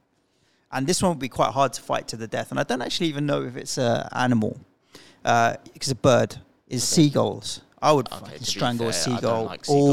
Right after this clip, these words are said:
Speaker 2: seagulls, yeah.
Speaker 1: day long.
Speaker 2: Aren't those fuckers
Speaker 1: Like, I
Speaker 2: eating
Speaker 1: can't
Speaker 2: my
Speaker 1: even
Speaker 2: ice
Speaker 1: like
Speaker 2: cream?
Speaker 1: Brighton just because they're nicknamed seagulls.
Speaker 2: Yeah, no, I don't like seagulls either.
Speaker 1: Yeah, yeah, yeah, yeah, yeah.
Speaker 2: What an interesting question.
Speaker 1: Yeah, uh, so there you go. You learn about, uh, how
Speaker 2: Yeah.
Speaker 1: to murder animals. If you're in a,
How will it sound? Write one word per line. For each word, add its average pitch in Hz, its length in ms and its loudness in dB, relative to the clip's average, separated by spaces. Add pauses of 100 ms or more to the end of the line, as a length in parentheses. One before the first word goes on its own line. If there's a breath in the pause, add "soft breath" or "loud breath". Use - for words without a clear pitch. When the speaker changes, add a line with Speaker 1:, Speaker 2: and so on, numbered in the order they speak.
(160)
Speaker 2:
seagulls, - 60 -6
yeah. 92 60 -8
Speaker 1:
day 127 400 2
long. 117 560 -2
Speaker 2:
Aren't 98 140 -12
those 95 180 -6
fuckers - 260 -10
Speaker 1:
Like, 160 140 2
I 196 40 4
Speaker 2:
eating - 120 0
Speaker 1:
can't 214 160 8
Speaker 2:
my 202 80 4
Speaker 1:
even 185 80 4
Speaker 2:
ice 170 60 6
Speaker 1:
like 156 160 4
Speaker 2:
cream? 120 80 -2
Speaker 1:
Brighton 143 400 4
just - 220 -2
because 139 240 0
they're 123 120 0
nicknamed 117 380 0
seagulls. 113 680 -8 (1120)
Speaker 2:
Yeah, 87 140 -10
no, 87 120 -8
I 92 60 -4
don't 64 180 -8
like 67 160 -12
seagulls 82 400 -12
either. 78 220 -12 (240)
Speaker 1:
Yeah, 123 380 -4
yeah, 120 340 -4
yeah, 117 240 -6
yeah, 117 200 -6
yeah. 117 200 -6
Speaker 2:
What 120 120 -4
an 175 80 -8
interesting 175 580 -2
question. - 400 -16 (260)
Speaker 1:
Yeah, 160 320 4 (160)
uh, 151 180 4
so 170 180 6
there 175 140 2
you 185 140 4
go. 185 100 4
You 147 160 2
learn 165 240 4
about, 127 360 4
uh, 123 500 2
how 131 160 4
Speaker 2:
Yeah. 165 140 2
Speaker 1:
to 135 120 2
murder 123 360 2
animals. 120 360 0
If 127 120 -2
you're 180 160 8
in 170 80 6
a, 143 100 6